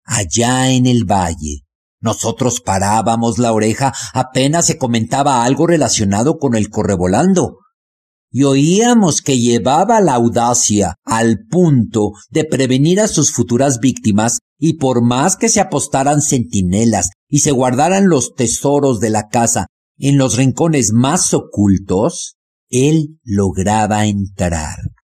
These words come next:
sustraer su botín y escapar. Todo esto se grabó en mí para siempre.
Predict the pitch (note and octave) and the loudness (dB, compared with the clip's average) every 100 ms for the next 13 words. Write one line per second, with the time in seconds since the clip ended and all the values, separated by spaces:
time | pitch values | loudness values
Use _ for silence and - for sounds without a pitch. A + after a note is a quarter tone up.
0 | _ - F#3+ D#3 - - A#2 G#2+ D3 F#3 | _ -2 0 0 -2 -4 -2 0 2 0
1 | C3+ - F3+ D#3+ A#2 - E3+ G3 E3+ E3+ | 0 0 0 0 0 -2 0 2 2 4
2 | E3+ D#3+ - _ _ _ A2+ A#2+ A#2 G#2+ | 2 0 -6 _ _ _ -2 2 2 2
3 | G2 F#2 - - - - - A2+ G3 A#3 | 0 -2 -2 -2 -4 -4 -4 0 2 2
4 | G#3 D#3+ B2+ G#2 F2 - - - _ _ | 2 0 -2 -4 -8 -12 -18 -20 _ _
5 | _ _ _ _ - F3 D3 C#3 B2+ - | _ _ _ _ -2 2 2 2 0 -2
6 | A#2 - A2 G#2+ G2+ G#2 G#2 G2 G2 A#2 | -2 0 0 0 0 0 2 2 2 2
7 | C#3 C3+ C3 A#2+ A2 - - E2+ D#2+ C#2+ | 2 0 -2 -4 -4 -4 -4 -4 -6 -8
8 | D2 D2 | -12 -12